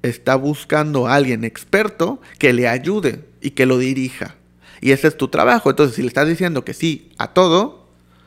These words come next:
pues no estás cumpliendo con tu trabajo. ¿Pero por qué estás haciendo eso? Por miedo a perder al cliente. Por miedo a que no te pague. Otra vez regresamos al tema del dinero. Y eso puede provocar incluso problemas internos.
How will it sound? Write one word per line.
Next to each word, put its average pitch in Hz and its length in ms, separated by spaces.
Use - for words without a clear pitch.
pues 120 180
no 139 80
estás 214 360
cumpliendo 151 340
con 123 120
tu 120 100
trabajo. 117 420
¿Pero 113 200
por 120 120
qué 147 80
estás 175 200
haciendo 185 300
eso? 180 220
Por 170 160
miedo 143 220
a 131 80
perder 127 240
al 113 100
cliente. 113 440
Por 139 160
miedo 131 220
a 127 80
que 131 80
no 120 100
te 120 120
pague. 113 400
Otra 110 260
vez 160 220
regresamos 147 540
al 120 120
tema 117 220
del 110 100
dinero. 101 320
Y 135 120
eso 135 220
puede 131 320
provocar 127 440
incluso 151 840
problemas 120 500
internos. 147 800